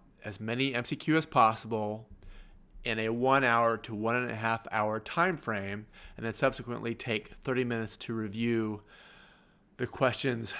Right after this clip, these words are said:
I've missed. I've been reviewing the sims on the weekends when I have more time. Okay, so how to cram for far in two weeks. If I, so,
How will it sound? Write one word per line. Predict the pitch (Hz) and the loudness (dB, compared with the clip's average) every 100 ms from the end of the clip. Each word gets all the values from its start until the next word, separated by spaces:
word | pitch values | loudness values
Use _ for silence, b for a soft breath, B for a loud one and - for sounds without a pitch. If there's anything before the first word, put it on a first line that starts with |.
| B B | B B
I've | 101 101 | -4 -2
missed. | 104 98 - - - | -4 -4 -4 -8 -10
I've | 110 107 | -8 -6
been | 110 | -4
reviewing | 110 120 120 | -2 -2 0
the | 110 | -2
sims | - 143 127 123 - - _ - | -2 -2 0 -2 -8 -12 _ -6
on | 113 | -4
the | |
weekends | 107 117 127 113 107 107 - - - | -2 -2 -2 -4 -4 -10 -16 -20 -16
when | 110 107 | -8 -6
I | |
have | 101 101 107 | -2 -2 -2
more | 104 101 | -6 -8
time. | - 90 - - - _ _ _ _ _ _ _ _ _ _ _ _ _ _ _ _ _ _ _ - B B B B B B B B B _ _ - | -8 -8 -8 -14 -20 _ _ _ _ _ _ _ _ _ _ _ _ _ _ _ _ _ _ _ -18 B B B B B B B B B _ _ 0
Okay, | 135 117 | 4 4
so | 110 131 | 4 4
how | 127 | 6
to | 135 | 4
cram | - 135 123 123 | 4 4 4 2
for | - 131 | 0 -4
far | - 110 110 110 110 107 - | 0 2 4 4 2 -4 -12
in | 110 104 104 104 101 92 - - | -10 -8 -6 -8 -10 -14 -16 -10
two | 120 101 | -6 -6
weeks. | - - - - - b b b b b b b b _ _ _ _ _ _ b b b b b _ _ _ | -8 -10 -14 -16 -18 b b b b b b b b _ _ _ _ _ _ b b b b b _ _ _
If | - 123 127 | -4 2 8
I, | 123 131 139 - _ | 8 6 0 -12 _
so, | - 131 117 104 | -4 0 0 -2